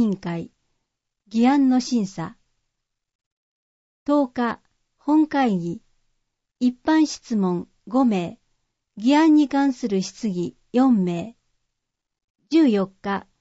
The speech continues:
本会議。一般質問四名。常任委員会。政策総務、教育警察、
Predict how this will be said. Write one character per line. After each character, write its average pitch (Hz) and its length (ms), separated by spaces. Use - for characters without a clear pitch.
本 294 260
会 262 240
議。 185 300
一 247 200
般 302 260
質 - 260
問 180 280
四 277 220
名。 190 380
常 302 220
任 311 280
委 - 40
員 254 220
会。 175 340
政 311 280
策 285 240
総 254 300
務、 180 200
教 294 240
育 269 300
警 254 240
察、 214 480